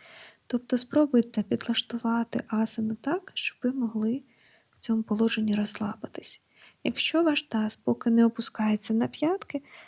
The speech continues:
також не біда. Поступово просто розслабляйтеся і помічайте, як з часом при регулярній практиці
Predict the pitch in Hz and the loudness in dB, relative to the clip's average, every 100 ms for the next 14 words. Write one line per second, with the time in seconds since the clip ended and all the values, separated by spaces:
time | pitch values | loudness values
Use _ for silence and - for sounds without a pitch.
0 | _ - - 208 202 202 214 262 294 233 | _ -8 -6 -6 -4 0 0 2 0 0
1 | 226 269 - _ _ 339 - 330 - 277 | -2 -4 -12 _ _ -6 -4 -8 -2 0
2 | 302 277 - 262 - - 247 - - - | 2 0 -2 -4 -4 -6 -6 -4 -6 -2
3 | 240 254 269 269 269 240 - 233 233 240 | 0 0 0 -2 -2 -4 -2 -2 0 -2
4 | 240 - 226 214 - 208 214 214 - - | -2 -2 0 -2 -2 -4 -4 -6 -6 -6
5 | 202 208 208 - 240 - - - - _ | -4 -6 -8 -10 -10 -12 -20 -20 -20 _
6 | - 233 220 208 208 214 214 202 196 220 | -2 0 2 2 2 2 0 -4 -4 -2
7 | 247 - - - - | -2 -4 -10 -10 -12